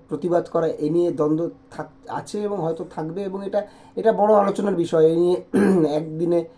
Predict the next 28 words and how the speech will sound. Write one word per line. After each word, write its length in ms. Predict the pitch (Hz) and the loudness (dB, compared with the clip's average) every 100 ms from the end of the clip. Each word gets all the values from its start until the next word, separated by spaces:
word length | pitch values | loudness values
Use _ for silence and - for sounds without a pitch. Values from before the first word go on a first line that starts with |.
| _ _ - | _ _ -2
বা 100 | 165 | 0
একভাবে 760 | 175 156 - 160 151 165 160 143 143 131 131 | 2 0 -2 2 4 6 6 4 0 -4 -2
বলা 220 | 151 165 | 2 4
যায় 180 | 151 131 | 4 0
না। 140 | 120 - _ _ _ _ - | -6 -12 _ _ _ _ -12
কিন্তু 160 | 185 208 147 127 | -8 -6 -8 -4
যেই 220 | 147 190 | 0 0
কারণে 420 | 214 175 180 226 | 0 -2 0 2
বামপন্থীরা 680 | 196 156 156 175 170 185 185 | 2 0 -2 -6 -6 -6 -4
এর 120 | 180 | -4
বিরোধিতা 380 | 147 147 156 - | -4 -6 -6 -6
করেছিল, 360 | - 151 147 143 | -4 -4 -4 -10
সেটা 240 | 151 190 | -8 -6
অবশ্যই 400 | 160 147 143 233 | -4 -4 -4 -4
নৈতিক 340 | 247 170 160 - | -4 -4 -6 -10
কারণ 240 | 117 120 | -12 -12
ছিল। 200 | 113 - - _ - _ _ _ _ _ _ - - - | -16 -18 -20 _ -20 _ _ _ _ _ _ -20 -16 -6
কিন্তু 280 | 208 214 262 | -4 -2 2
তারপরেও 560 | 185 185 175 165 196 | 2 2 0 0 0
দু 140 | 165 160 | -2 -2
হাজার 260 | 170 190 | -2 -2
নয় 200 | 160 160 | 0 0
সালে 420 | 160 190 151 - - - - - - - - _ _ - | 0 -2 -4 -4 -8 -20 -20 -20 -20 -20 -20 _ _ -10
আমাদের 280 | 165 170 170 | -4 -2 0
রাজ্যের 260 | 160 160 185 | 0 0 -4
প্রাক্তন 460 | 156 156 - 185 170 | -4 -4 -4 -6 -6
মুখ্যমন্ত্রী 680 | 160 - 190 180 143 139 131 | -8 -8 -4 -2 -2 -4 -6
তথা 380 | 135 156 147 | -6 -4 -4